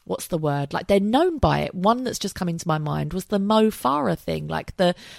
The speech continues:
the M-bot or whatever it was. Like, that was his power move. Now, there is a lot of science behind this, and there's a lot of, um, stuff to back up that this is a really powerful thing to do, and it will actually help enhance your performance, and it will get you more and more results.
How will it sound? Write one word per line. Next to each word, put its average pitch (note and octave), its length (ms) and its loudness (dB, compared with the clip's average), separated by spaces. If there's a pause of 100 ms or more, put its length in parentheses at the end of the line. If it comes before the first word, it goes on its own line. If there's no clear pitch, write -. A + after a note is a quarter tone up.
(120)
the A#3 180 4
M-bot A#3+ 520 2
or D#3+ 80 0
whatever D3+ 300 -2
it - 80 0
was. D3+ 320 -4 (300)
Like, G#3 220 -2
that G#3 220 -2
was A#3+ 140 -4
his G#3+ 240 0
power F3+ 360 2
move. D#3 280 -6
Now, F#3 160 -2
there A#3+ 240 -2
is C4 140 -4
a A#3+ 40 0
lot A#3 180 0
of A#3+ 60 -8
science G3+ 540 -2
behind D3 400 0
this, C#3+ 160 -6
and D#3+ 100 -4
there's F3 160 -4
a F#3 60 -6
lot F#3 260 -4
of, G3+ 160 -6 (540)
um, F3+ 300 4
stuff - 240 -4
to G#3 80 -4
back G#3 280 -6
up - 140 -6
that F#3 140 -6
this A3 160 -6
is A#3+ 100 -2
a A#3 60 0
really G3+ 420 -2
powerful G3+ 540 0
thing E3+ 300 -2
to F#3 100 -4
do, E3 280 4
and D3+ 120 -4
it - 80 -8
will F3 120 0
actually - 360 -4
help - 440 -2
enhance G3 640 -4
your F#3+ 80 2
performance, D#3 640 -2
and F3+ 100 -4
it - 100 -6
will D#3+ 100 -4
get E3+ 200 -6
you E3+ 140 -4
more E3 400 0
and E3 100 -2
more D3+ 220 2
results. D3 580 -2